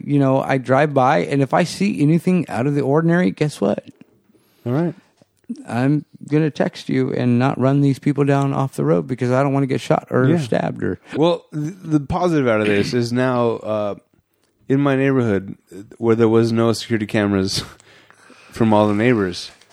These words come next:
Speaker 2: now they all have one because of me. <laughs>
Speaker 1: Wait, wait, wait.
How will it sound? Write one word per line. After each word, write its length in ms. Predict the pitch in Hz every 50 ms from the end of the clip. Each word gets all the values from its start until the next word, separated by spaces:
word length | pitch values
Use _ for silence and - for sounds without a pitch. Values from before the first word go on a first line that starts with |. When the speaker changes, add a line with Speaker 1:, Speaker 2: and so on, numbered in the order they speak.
| _ _ _ _ _ - - -
Speaker 2:
now 200 | - 110 120 123
they 120 | 120 127
all 100 | 123 120
have 180 | 120 135 143 135
one 220 | 110 98 92 90 92
because 320 | 95 98 95 98 101 95
of 60 | 101
me. 160 | 110 117 - - - - - - - _ _ _ - -
<laughs> 560 | - - - - - - - - - - - -
Speaker 1:
Wait, 180 | 156 143 131
wait, 180 | 123 117 107 92
wait. 180 | 82 67 -